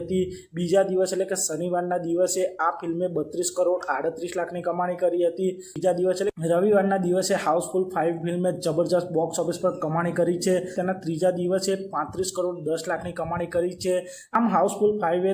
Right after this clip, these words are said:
તેના ત્રણ દિવસના એટલે કે વીકેન્ડમાં ઇન્ડિયન બોક્સ ઓફિસ પર એકાણું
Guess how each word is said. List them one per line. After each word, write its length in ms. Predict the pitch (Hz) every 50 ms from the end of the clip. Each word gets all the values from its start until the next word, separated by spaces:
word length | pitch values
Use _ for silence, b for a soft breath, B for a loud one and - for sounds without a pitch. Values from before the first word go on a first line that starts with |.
| 190
તેના 220 | 196 175 185 190 185 -
ત્રણ 240 | - 170 180 190 185 180
દિવસના 360 | 180 190 190 185 190 185 185
એટલે 120 | 190 202 190
કે 60 | 190 160 - 160
વીકેન્ડમાં 540 | 165 160 - 196 196 190 190 190 190 190 196 165
ઇન્ડિયન 260 | 165 170 185 190 - - 160
બોક્સ 200 | 170 170 170 - 180
ઓફિસ 180 | 165 180 180 175 -
પર 120 | 196 180 190 - 170
એકાણું 380 | 160 160 - 180 180 190 196 190